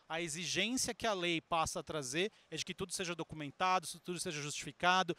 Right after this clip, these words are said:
tudo isso seja auditável. E isso que é a grande incógnita, né? Será que a gente vai estar preparado pra isso? Mas acho que eu queria já encerrar essa parte da fala e abrir pras perguntas de vocês, justamente pra falar o seguinte:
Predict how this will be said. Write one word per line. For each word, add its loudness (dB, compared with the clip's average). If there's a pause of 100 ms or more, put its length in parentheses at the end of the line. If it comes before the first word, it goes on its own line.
(140)
tudo -4
isso -2
seja 2
auditável. 2 (220)
E -2
isso -2
que -2
é 6
a 6
grande -4
incógnita, 0
né? -4 (200)
Será -2
que -4
a 0
gente -4
vai 2
estar 0
preparado -4
pra -10
isso? -6 (200)
Mas -10
acho 0
que -2
eu -2
queria 0 (300)
já 2
encerrar 0
essa -4
parte -2
da -6
fala 2
e 0
abrir -2
pras -8
perguntas -6
de -8
vocês, -2 (260)
justamente -2
pra -2
falar 0
o 0
seguinte: -6